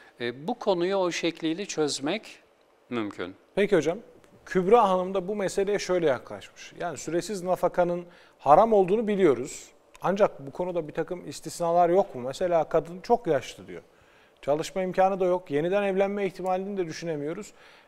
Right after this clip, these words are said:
Speaker 2: Burada herhalde devlet
Speaker 1: Devlet devreye
Speaker 2: kademeye
Speaker 1: girecek.
Speaker 2: giriyor.
Speaker 1: Hmm.
Speaker 2: Benim aklıma da şu geldi hocam. Mesela, e, hanımefendi boşandı. Yeni bir evlilik de düşünmedi.
Speaker 1: Olabilir.
Speaker 2: Nafaka da alamıyor.
Speaker 1: Olabilir.
Speaker 2: E, bunun abisi var mesela ya da erkek kardeşi var.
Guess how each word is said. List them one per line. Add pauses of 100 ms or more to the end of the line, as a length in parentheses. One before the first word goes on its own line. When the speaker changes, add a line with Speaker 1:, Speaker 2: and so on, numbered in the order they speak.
(140)
Speaker 2:
Burada
herhalde
devlet (300)
Speaker 1:
Devlet
devreye
Speaker 2:
kademeye
Speaker 1:
girecek.
Speaker 2:
giriyor. (220)
Speaker 1:
Hmm.
Speaker 2:
Benim
aklıma
da
şu
geldi
hocam.
Mesela, (640)
e,
hanımefendi
boşandı. (880)
Yeni
bir
evlilik
de
düşünmedi. (260)
Speaker 1:
Olabilir.
Speaker 2:
Nafaka
da
alamıyor.
Speaker 1:
Olabilir.
Speaker 2:
E, (120)
bunun
abisi
var
mesela
ya
da
erkek
kardeşi
var.